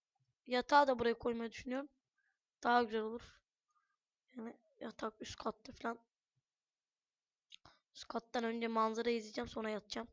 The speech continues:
Madem piçliğine. Yani ipneliğine öyle yapacağım. Kapıyı kapa-, şu tuzak kapılarını kapatak da içeri Spider-Man falan girmesin.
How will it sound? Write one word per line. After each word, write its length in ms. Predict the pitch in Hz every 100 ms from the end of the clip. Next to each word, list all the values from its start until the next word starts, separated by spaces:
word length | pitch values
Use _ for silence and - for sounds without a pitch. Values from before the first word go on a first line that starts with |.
| _ _ _ _ _ _ -
Madem 380 | 226 208 214 208
piçliğine. 680 | - - - 240 214 233 - _ _ _ _ _ _ _ _ _ _ _ _ _ _ -
Yani 320 | 233 214 247 _ _ _ _ _ _ -
ipneliğine 600 | 262 - 240 226 226 - -
öyle 180 | 247 220
yapacağım. 320 | - 294 262 _ _ _ _ _ _ _ _
Kapıyı 320 | _ - -
kapa-, 280 | - - -
şu 200 | - - _ _
tuzak 280 | - 240 220
kapılarını 340 | 233 240 233
kapatak 480 | 240 269 247 277 -
da 40 | 220
içeri 360 | - 233 233 - _ _ _ _ _ _ _ _ _ _ _ _
Spider-Man 1040 | - - - 240 233 240 226 226 233 240 240 _ _ _
falan 140 | 220 220
girmesin. 380 | 226 214 -